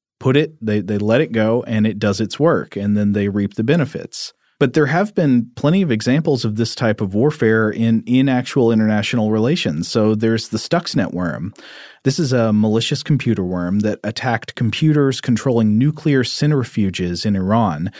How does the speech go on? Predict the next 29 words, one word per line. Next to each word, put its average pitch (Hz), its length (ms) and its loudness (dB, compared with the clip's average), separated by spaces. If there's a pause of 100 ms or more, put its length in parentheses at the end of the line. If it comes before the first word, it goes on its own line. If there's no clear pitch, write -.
(240)
and 117 180 2
it's 117 140 0
believed 123 340 0
to 143 60 0
have 117 120 2
slowed 117 360 0
down 104 260 2
the 101 80 0
development 98 580 -2
of 101 140 -6
the 110 120 0
Iranian 101 540 0
nuclear 123 460 0
program. 80 640 -6 (320)
Uh, 87 220 -2
I 90 60 -4
think 98 180 -4
this - 120 -10
happened 92 280 -4
around 90 240 -4
two 113 140 -2
thousand 90 360 -4
ten. 87 460 -4 (240)
And 123 160 2
no 175 100 4
one's 170 280 2
admitted 123 400 0
responsibility, 139 840 0
but 131 180 0